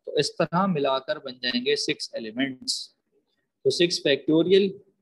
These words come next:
into three factorial into two factorial, लेकिन क्योंकि repetition है तो जितनी repetition है वो हम divide कर देंगे तो answer हमारा आ जाएगा। उसके बाद वो कह रहे हैं कि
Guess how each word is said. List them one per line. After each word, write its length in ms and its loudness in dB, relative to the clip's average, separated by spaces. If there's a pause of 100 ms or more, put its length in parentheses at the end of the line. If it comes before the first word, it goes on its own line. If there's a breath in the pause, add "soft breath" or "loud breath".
into 320 0
three 200 2
factorial 580 0
into 260 -4
two 100 -2
factorial, 480 -4
लेकिन 320 -2
क्योंकि 340 0
repetition 640 0
है 180 0 (500)
तो 60 -2
जितनी 340 0
repetition 640 0
है 160 -2
वो 260 0
हम 220 -2 (460)
divide 480 2
कर 120 -4
देंगे 360 -2
तो 160 -4 (120)
answer 360 -10
हमारा 420 -2 (380)
आ 140 4
जाएगा। 400 -6 (920)
उसके 220 -2
बाद 220 2
वो 100 2
कह 160 -2
रहे 200 -2
हैं 220 -8 (520)
कि 80 0